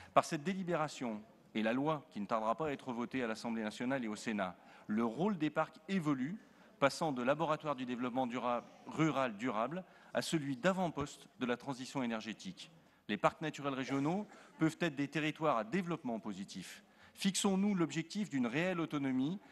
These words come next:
et d'une résilience économique, énergétique, agricole de ces territoires.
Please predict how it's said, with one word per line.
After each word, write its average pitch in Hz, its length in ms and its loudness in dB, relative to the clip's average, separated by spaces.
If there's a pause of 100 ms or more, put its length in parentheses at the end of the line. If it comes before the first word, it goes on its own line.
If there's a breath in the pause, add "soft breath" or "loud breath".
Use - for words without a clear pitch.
(140 loud breath)
et 117 60 2
d'une 139 180 4
résilience 170 640 0
économique, 139 500 0
énergétique, 139 600 -4
agricole 131 460 -2
de 123 60 -4
ces 113 180 -4
territoires. 98 560 -4